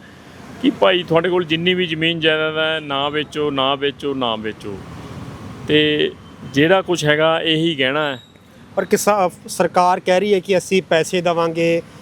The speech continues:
Speaker 2: ਰਹਿਣ ਨੂੰ ਪਲਾਟ ਦੇਵਾਂਗੇ, ਤਾਂ ਉਹ ਸਭ ਕੀ ਹੈ? ਨਹੀਂ ਮਿਲਣਗੇ ਪੈਸੇ ਤੇ ਪਲਾਟ?
Speaker 1: ਦੇਖੋ ਜੀ, ਸਾਨੂੰ ਜ਼ਿਮੀਂਦਾਰ ਨੂੰ ਬਥੇਰੇ ਘਰ ਪਰਿਵਾਰ, ਬਹੁਤ ਕੋਠੀਆਂ, ਬਹੁਤ ਬੜੇ, ਬੜੇ, ਬੜੇ ਖੁੱਲ੍ਹੇ ਡੁੱਲੇ ਹੈਗੇ ਆ। ਸਾਨੂੰ ਨਹੀਂ ਚਾਹੀਦੇ ਪਲਾਟ, ਸਾਨੂੰ ਨਹੀਂ ਚਾਹੀਦੀ ਲੈਂਡ ਪੂਲਿੰਗ, ਸਾਨੂੰ ਤਾਂ ਖੇਤੀ ਕਰਨ ਦਿਓ।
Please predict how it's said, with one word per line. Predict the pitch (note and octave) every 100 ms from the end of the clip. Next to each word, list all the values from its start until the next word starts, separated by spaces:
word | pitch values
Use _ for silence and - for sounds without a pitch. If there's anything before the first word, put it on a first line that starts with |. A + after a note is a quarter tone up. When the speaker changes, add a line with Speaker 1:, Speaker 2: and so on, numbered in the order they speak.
| -
Speaker 2:
ਰਹਿਣ | D#3+ F3 F#3
ਨੂੰ | G#3 G3+
ਪਲਾਟ | E3+ D#3+ E3
ਦੇਵਾਂਗੇ, | E3 E3 E3 D#3+ D#3 D#3 - - - -
ਤਾਂ | G3
ਉਹ | G3+ G#3+
ਸਭ | A3 G#3
ਕੀ | - G#3
ਹੈ? | G3+ F#3
ਨਹੀਂ | F#3+ B3
ਮਿਲਣਗੇ | B3 A#3 A3+
ਪੈਸੇ | A#3 G3+ F#3+
ਤੇ | G3
ਪਲਾਟ? | F#3+ E3+ D#3+ F3
Speaker 1:
ਦੇਖੋ | G3+ A3+
ਜੀ, | A#3
ਸਾਨੂੰ | G#3+ G3 G3 G#3 F3+
ਜ਼ਿਮੀਂਦਾਰ | F3 F#3+ G3 G3
ਨੂੰ | G3 G3 F3+
ਬਥੇਰੇ | E3 F#3 G#3+
ਘਰ | G3+ F#3+ E3+
ਪਰਿਵਾਰ, | D3+ D#3+ D#3+ D#3+
ਬਹੁਤ | D#3 D#3+ E3 F#3
ਕੋਠੀਆਂ, | - E3 - D3 E3 D#3+
ਬਹੁਤ | E3 D#3+ E3+ D#3+
ਬੜੇ, | C#3 C#3+ D3+ D#3
ਬੜੇ, | C#3+ D3
ਬੜੇ | C#3+ D3
ਖੁੱਲ੍ਹੇ | C#3 C#3 F3+
ਡੁੱਲੇ | D#3 D3+ D3 D#3
ਹੈਗੇ | B2+ B2+ D3 C#3
ਆ। |
ਸਾਨੂੰ | B2 D3+ E3 E3+
ਨਹੀਂ | E3+
ਚਾਹੀਦੇ | D#3+ D#3+ E3
ਪਲਾਟ, | D#3+ D3 C#3+ C#3+ D3+ C3+ - - - - -
ਸਾਨੂੰ | - D#3 F3+ F#3
ਨਹੀਂ | F3+
ਚਾਹੀਦੀ | F3+ F3 F3+
ਲੈਂਡ | D3+ D3+ D3+
ਪੂਲਿੰਗ, | E3 E3 D#3+
ਸਾਨੂੰ | C#3 D#3
ਤਾਂ | D#3+
ਖੇਤੀ | D#3+ D#3 C#3+ E3+
ਕਰਨ | D#3 C#3+ C#3+ D3+
ਦਿਓ। | D3+